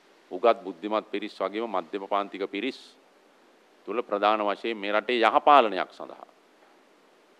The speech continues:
යහපාලනයක් සඳහා මාව පත් කරනකොට මං කෙරේ විශ්වාසයක් තියලා ඒ ලැබූ විශ්වාසය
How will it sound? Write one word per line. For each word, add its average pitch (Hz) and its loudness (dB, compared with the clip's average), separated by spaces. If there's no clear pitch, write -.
යහපාලනයක් 131 0
සඳහා 123 0
මාව 110 -2
පත් 98 -4
කරනකොට 110 -6
මං 101 -8
කෙරේ 110 -6
විශ්වාසයක් 104 -4
තියලා 104 -6
ඒ 127 -2
ලැබූ 120 -2
විශ්වාසය 123 0